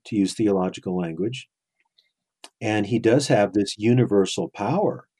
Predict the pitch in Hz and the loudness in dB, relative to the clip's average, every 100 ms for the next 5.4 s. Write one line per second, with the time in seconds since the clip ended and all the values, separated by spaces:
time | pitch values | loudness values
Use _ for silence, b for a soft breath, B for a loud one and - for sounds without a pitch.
0 | _ _ _ _ _ - 95 90 104 151 | _ _ _ _ _ -6 -4 2 4 4
1 | 123 87 - _ _ _ _ _ _ _ | 2 -4 -8 _ _ _ _ _ _ _
2 | - - 113 107 - _ _ _ _ _ | -8 2 4 4 0 _ _ _ _ _
3 | _ - 101 - - 123 170 233 - 110 | _ -16 -14 -14 -2 2 2 2 -2 -4
4 | 180 190 92 - - - _ - - 143 | -2 -2 -2 -4 -6 -12 _ -18 -14 -12
5 | 147 123 - | -6 -6 -6